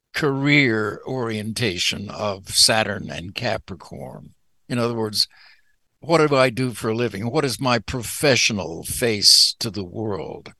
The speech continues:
Translate that from being personal into finding a career that also has a collective mission behind it, the Aquarian thing. This is the challenge now, if you look at world governments,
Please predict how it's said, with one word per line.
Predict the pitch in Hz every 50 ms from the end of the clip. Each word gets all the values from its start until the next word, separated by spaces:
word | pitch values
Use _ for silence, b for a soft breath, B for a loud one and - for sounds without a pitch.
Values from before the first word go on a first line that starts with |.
| B B B B B B B
Translate | - - 185 196 226 214 - - - 135 131 139 - _
that | - 127 135 127 113 - - - - _ _ _ _ _ _ _
from | 131 131 131 123
being | 113 143 143 131 127 120
personal | - - - 190 196 190 - - 123 92 82 78
into | - - 110 131 131 127 123 - - - 131 120
finding | 107 - - - - - - 151 160 170 185 202 196 175 170 160 160 151 -
a | - 95 185
career | - - - 120 113 107 120 131 135 135 135 131 131
that | - 123 117 113
also | - 123 - 139 151 165 156 - - - 131 131 123
has | 113 120 113 117 113 98 -
a | - - 107
collective | - - - - 98 101 110 113 127 131 - - _ - 123 117 107 101 95
mission | 113 117 127 135 117 - - - 90 71 69 73 71 69 -
behind | 98 98 85 101 120 113 104 104 - -
it, | -
the | - 123 110
Aquarian | 98 92 - - 143 131 127 117 98 82 - - 69
thing. | - 113 98 107 107
This | 131 143 143 -
is | - -
the | - 147 127
challenge | - - 156 143 135 135 120 110 110 101 - -
now, | 110 117 139 160 156 95 - - 82 - B B B B B B B B B B
if | 117 107 -
you | 120 117
look | 117 143 147 110 82 -
at | 85 82 - -
world | 123 143 139 131 120 107 92
governments, | 95 147 156 143 117 95 78 67 - - - - -